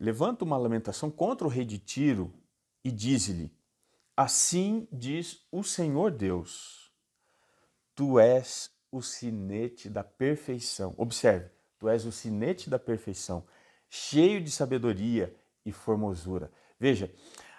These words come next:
a criatura que desperta a iniquidade, Lúcifer, esse nome não tá na Bíblia, mas o conceito dele aparece, portador de luz.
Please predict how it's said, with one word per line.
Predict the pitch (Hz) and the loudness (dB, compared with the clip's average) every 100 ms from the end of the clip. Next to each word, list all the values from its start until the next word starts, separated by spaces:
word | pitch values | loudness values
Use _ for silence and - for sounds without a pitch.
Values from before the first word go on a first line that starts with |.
| - | -6
a | 131 | -6
criatura | - - 269 247 - 147 160 113 87 - _ _ _ _ _ _ | -4 2 4 4 2 2 4 6 4 0 _ _ _ _ _ _
que | - | -8
desperta | 196 180 151 - - 131 139 160 151 - 90 90 _ _ _ _ _ | -4 -2 -2 -4 0 6 6 6 0 -6 -6 -8 _ _ _ _ _
a | 110 113 | -4 0
iniquidade, | 113 107 107 87 90 98 90 87 _ _ _ _ _ _ _ - | 0 0 -2 0 2 2 0 -14 _ _ _ _ _ _ _ -4
Lúcifer, | 110 175 196 - - 90 - | 2 2 2 0 -4 -4 -4
esse | - - | -10 -4
nome | 135 139 131 - | 0 2 0 -2
não | 113 110 | -2 -2
tá | - 101 | -2 0
na | 104 | 0
Bíblia, | 87 110 160 95 | 0 -4 -2 0
mas | 98 95 - - | 0 0 -4 -10
o | |
conceito | - 127 107 - 139 110 | -4 -2 0 2 2 2
dele | 107 117 | 0 0
aparece, | 98 - 85 95 135 - | 0 -4 -4 -4 -6 -10
portador | 85 127 135 107 90 107 123 | -10 -6 -4 -2 -2 0 0
de | 98 | -2
luz. | 90 143 156 - | -4 -6 -6 -14